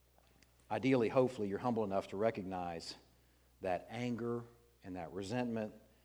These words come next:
as sin and repent of it,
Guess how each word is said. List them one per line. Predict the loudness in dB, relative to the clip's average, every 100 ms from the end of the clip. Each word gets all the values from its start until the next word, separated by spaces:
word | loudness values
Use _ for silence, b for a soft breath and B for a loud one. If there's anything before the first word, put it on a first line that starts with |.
| b b -8
as | -8
sin | -6 -2 0 0 -2 -4
and | -8 -8
repent | -10 -8 -8 -8 -10 -10
of | -6 -6
it, | -6 -8 -8 -16